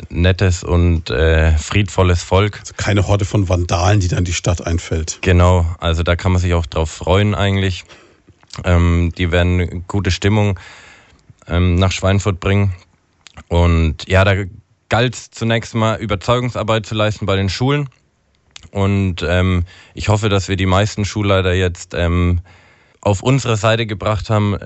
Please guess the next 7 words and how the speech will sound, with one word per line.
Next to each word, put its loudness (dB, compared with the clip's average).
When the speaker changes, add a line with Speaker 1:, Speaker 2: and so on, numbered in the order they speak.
Speaker 1:
Und, 0
äh, 2
wir 0
sind 0
sehr 2
froh 2
auf, -2